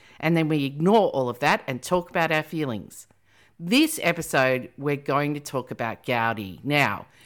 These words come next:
given our hashtag on the socials is hashtag we hate Gaudi, fair warning, we, or at least I, have feelings.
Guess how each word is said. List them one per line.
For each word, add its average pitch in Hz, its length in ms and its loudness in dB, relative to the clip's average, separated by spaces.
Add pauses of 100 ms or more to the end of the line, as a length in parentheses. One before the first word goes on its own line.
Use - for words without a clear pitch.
(160)
given 294 320 2
our 269 220 6
hashtag 151 680 2
on 185 160 2
the 247 60 0
socials 185 720 0
is 147 180 -6 (280)
hashtag 202 640 2 (360)
we 185 200 2
hate 170 260 2
Gaudi, 165 540 4 (280)
fair 220 380 6
warning, 196 640 2
we, 190 600 0 (120)
or 190 140 2
at 175 80 0
least 214 340 -4
I, 247 520 -2 (340)
have 202 220 -4
feelings. 156 840 -2